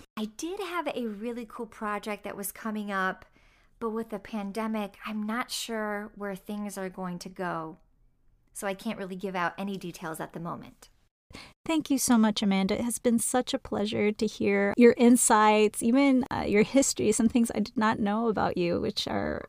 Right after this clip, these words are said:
Speaker 2: are so fun to hear when you first fell in love with acting. And you have a lot of wisdom to give us, <laughs> and so we really appreciate it.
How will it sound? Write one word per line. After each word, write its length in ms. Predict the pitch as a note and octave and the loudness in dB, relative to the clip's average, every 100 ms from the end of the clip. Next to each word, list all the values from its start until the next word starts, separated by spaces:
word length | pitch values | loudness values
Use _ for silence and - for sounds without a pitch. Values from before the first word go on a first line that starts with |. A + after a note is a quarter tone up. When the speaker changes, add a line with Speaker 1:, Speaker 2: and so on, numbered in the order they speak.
| _ | _
Speaker 2:
are 60 | G3+ | -6
so 260 | - A3+ A3 | 0 2 2
fun 260 | - G3+ | 2 0
to 100 | G#3+ | 0
hear 400 | G#3 G#3+ G3 F#3+ G3 | -2 0 0 0 4
when 320 | F#3+ A3 G#3+ | 10 12 12
you 160 | A3 | 10
first 320 | G#3 G#3+ G#3 - | 8 4 2 2
fell 160 | G#3+ | 0
in 100 | F#3+ | 2
love 160 | F#3+ F3+ | 2 0
with 180 | F#3 D4+ | -2 -2
acting. 760 | F3+ F#3 - G3 F3+ F#3 - - | -2 -2 -4 -4 -2 0 0 -2
And 220 | - - | -6 -2
you 120 | - | 2
have 200 | F#3+ G#3+ | 4 4
a 80 | G3 | 4
lot 300 | G3+ G#3 G#3 | 8 10 12
of 180 | G#3+ F3 | 10 6
wisdom 720 | - G3 A3+ B3 A3+ G#3 G3+ | 0 10 12 12 10 4 4
to 120 | G#3+ | 4
give 220 | G3+ G#3 G3+ | 4 6 8
us, 340 | G3 - - | 6 6 6
<laughs> 0 | |
and 140 | B3 G#3 | 8 8
so 240 | A3+ A3+ | 8 8
we 140 | A3 | 8
really 380 | G#3+ A#3 A3 G3+ | 10 10 10 8
appreciate 720 | - - G3 G#3 - F#2 F3+ | 6 0 0 0 0 0 0
it. 160 | - | 0